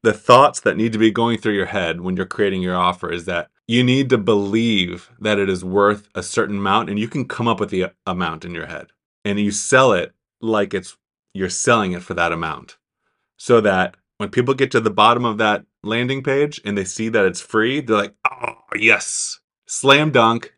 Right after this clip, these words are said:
I want that." Because they, you just explained that they're getting so much value, and it's gonna be worth their minimal amount of time to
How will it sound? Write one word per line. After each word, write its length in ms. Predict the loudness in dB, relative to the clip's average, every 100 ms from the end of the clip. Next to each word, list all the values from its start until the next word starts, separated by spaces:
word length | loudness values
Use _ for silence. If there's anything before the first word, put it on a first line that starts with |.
| 2
I 120 | 4
want 300 | 6 4 0
that." 280 | -4 -8 -8 _ _
Because 480 | 0 6 6 4 -2 _ _ -2
they, 260 | 0 0
you 180 | -2 -4
just 240 | -2 -4 -4
explained 640 | -8 -4 -2 -2 -4 -8 _ _ _ -2
that 120 | 4
they're 140 | 4
getting 320 | 4 2 2
so 260 | -2 -4 -2
much 180 | -2 -2
value, 520 | -2 -2 -2 -6 -8 _ _ _ _ 0
and 120 | 2
it's 120 | 4
gonna 140 | 4
be 100 | 4
worth 360 | 4 6 4 2
their 320 | -2 2 2 2
minimal 480 | 2 4 4 4
amount 220 | 2 0 -2
of 80 |
time 360 | -2 -2 -2 -4
to 180 | -6